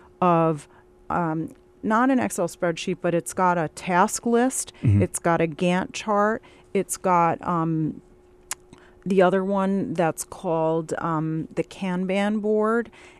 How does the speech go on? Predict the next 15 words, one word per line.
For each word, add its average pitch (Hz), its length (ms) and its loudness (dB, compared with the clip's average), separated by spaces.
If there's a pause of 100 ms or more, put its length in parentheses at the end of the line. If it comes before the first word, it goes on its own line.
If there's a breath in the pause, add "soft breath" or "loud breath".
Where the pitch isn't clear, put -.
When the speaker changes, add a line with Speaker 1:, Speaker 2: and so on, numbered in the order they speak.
(140)
Speaker 1:
And, 185 560 0 (280)
um, 170 500 -4 (300)
it's 202 220 0
a, 180 100 0 (120)
it's - 200 -6
a 185 40 -4
paid 240 300 -2
subscription. 196 540 -6
There's 170 180 -4
another 202 340 0
tool 190 260 -4
similar 185 420 -4
to 190 240 -2
it 180 100 -2
called 160 280 -2